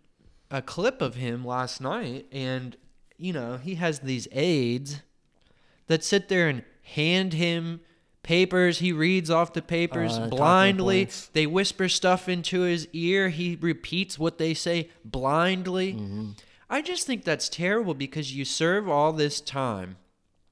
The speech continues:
Speaker 1: You give all this time, and you're finally put as the head of a committee.
Speaker 2: Mm-hmm.
Speaker 1: And your
Speaker 2: Right.
Speaker 1: aides do everything for you, like,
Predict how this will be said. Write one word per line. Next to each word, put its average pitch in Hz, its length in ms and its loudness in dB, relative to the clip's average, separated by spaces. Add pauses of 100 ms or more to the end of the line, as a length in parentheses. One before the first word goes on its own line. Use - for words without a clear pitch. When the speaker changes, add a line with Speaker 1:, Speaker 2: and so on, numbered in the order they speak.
(280)
Speaker 1:
You 117 160 -12
give 190 240 -4
all 170 120 0
this 156 160 -4
time, 131 200 -6
and 131 100 -10
you're 127 140 -6
finally 190 800 2
put 160 480 -2 (440)
as 131 200 -6
the 107 120 -6
head 190 240 0
of 180 100 2
a 160 60 0
committee. 135 600 -4 (140)
Speaker 2:
Mm-hmm. 101 360 -8 (840)
Speaker 1:
And 170 120 -2
your 139 180 -4
Speaker 2:
Right. 110 140 -4
Speaker 1:
aides 185 480 2
do 233 240 2
everything 240 480 0
for 247 260 -2
you, 269 140 -2
like, 190 160 0